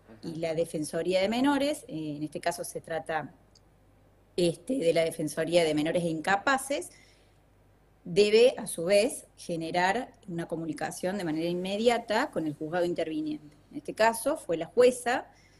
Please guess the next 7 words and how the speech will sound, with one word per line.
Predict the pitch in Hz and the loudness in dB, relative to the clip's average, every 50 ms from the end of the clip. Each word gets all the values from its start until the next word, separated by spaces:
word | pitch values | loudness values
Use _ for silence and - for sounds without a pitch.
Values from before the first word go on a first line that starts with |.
| _ _ - | _ _ -8
eh, | - 175 165 151 151 143 - | -6 -4 -4 -2 -4 -6 -6
quien | - 170 175 180 196 220 240 - | -4 0 0 2 2 0 -2 -4
dispuso | - 160 165 - - _ - 214 226 220 - - - 220 247 320 - - - - | -8 -10 -10 -10 -10 _ -8 -6 -6 -6 -8 -6 -4 -2 -2 -4 -6 -10 -12 -10
tomar | 170 143 147 160 175 175 | -8 -4 -2 -2 -2 -2
conocimiento | - 175 165 160 - 175 165 175 185 180 - 185 | -4 -6 -6 -6 -6 -6 -4 -4 -4 -2 0 2
del | 175 160 156 | 2 0 0
caso. | - 160 143 151 - - - | -2 -6 -8 -8 -10 -16 -18